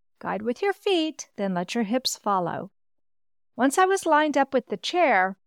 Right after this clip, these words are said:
I plopped down in exhaustion. "We've got to get you using that eighty-five percent oxygen saturation as efficiently as possible," the P T said when she returned that evening.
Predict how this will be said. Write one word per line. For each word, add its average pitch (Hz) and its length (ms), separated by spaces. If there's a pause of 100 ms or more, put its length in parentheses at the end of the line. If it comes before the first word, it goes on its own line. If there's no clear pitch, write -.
I 185 80
plopped - 460
down 196 400
in - 160
exhaustion. - 960 (720)
"We've - 220
got 208 220
to 269 100
get 311 260
you 339 60
using 330 460
that 214 200
eighty-five 208 460
percent 311 340
oxygen 359 540
saturation 392 880
as - 280
efficiently 370 680
as 359 140
possible," 175 640 (160)
the - 80
P 202 180
T 196 220
said 208 340
when 202 140
she 196 160
returned 180 420
that 185 180
evening. 277 380